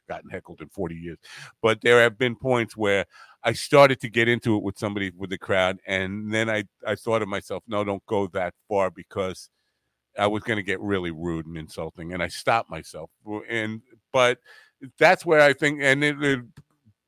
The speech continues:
from the audience <laughs> perspective, it looked like they got the best of me. I had a better comeback,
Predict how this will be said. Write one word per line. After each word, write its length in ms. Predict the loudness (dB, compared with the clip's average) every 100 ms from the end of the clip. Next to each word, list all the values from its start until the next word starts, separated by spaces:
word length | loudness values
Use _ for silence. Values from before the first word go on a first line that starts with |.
| -4
from 180 | -2
the 100 | -2
audience 420 | 4 6 6 0 -4
<laughs> 0 |
perspective, 720 | -10 -2 -2 -2 -4 -8 -8 _
it 100 | -8 -6
looked 160 | -2
like 140 | -2 0
they 100 | -2
got 200 | -2 -2
the 60 |
best 300 | -4 -4 -4
of 60 | -10
me. 140 | -8 2
I 120 | 4
had 340 | 6 4 2 -2
a 140 | -4 -2
better 320 | 0 0 -2
comeback, 560 | -2 -2 -2 -6 -6